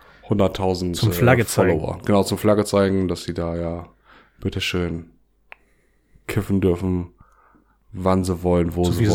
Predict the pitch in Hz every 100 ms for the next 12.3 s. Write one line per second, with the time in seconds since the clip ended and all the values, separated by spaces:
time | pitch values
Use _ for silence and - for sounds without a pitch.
0 | 85 104 95 90 90 - 92 85 80 82
1 | 82 82 - - 90 82 - 80 80 -
2 | 101 98 - - - _ - 117 127 131
3 | 147 165 175 160 160 151 143 135 135 127
4 | 127 131 131 120 123 120 117 107 113 110
5 | 113 104 104 107 104 101 - 113 104 -
6 | 98 104 98 98 101 90 - 87 82 76
7 | - - - - - - - - - -
8 | _ _ 143 123 92 85 - 110 117 139
9 | 131 127 127 117 113 127 120 113 117 107
10 | 107 104 104 117 110 98 67 92 95 90
11 | 87 90 - - 92 - 92 92 90 90
12 | 107 101 113